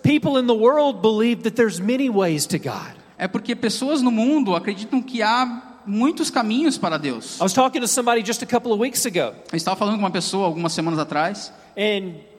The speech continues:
Speaker 1: you know, we were talking about spiritual things.
Speaker 2: E nós estávamos falando sobre coisas espirituais.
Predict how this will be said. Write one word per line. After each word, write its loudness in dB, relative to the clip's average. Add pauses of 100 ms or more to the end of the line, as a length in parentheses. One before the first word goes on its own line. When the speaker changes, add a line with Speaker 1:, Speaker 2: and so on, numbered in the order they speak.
Speaker 1:
you 0
know, 0
we -4
were -2
talking 0
about -2
spiritual 0
things. -4 (160)
Speaker 2:
E -6
nós -4
estávamos -2
falando -4
sobre -4 (220)
coisas -6
espirituais. -6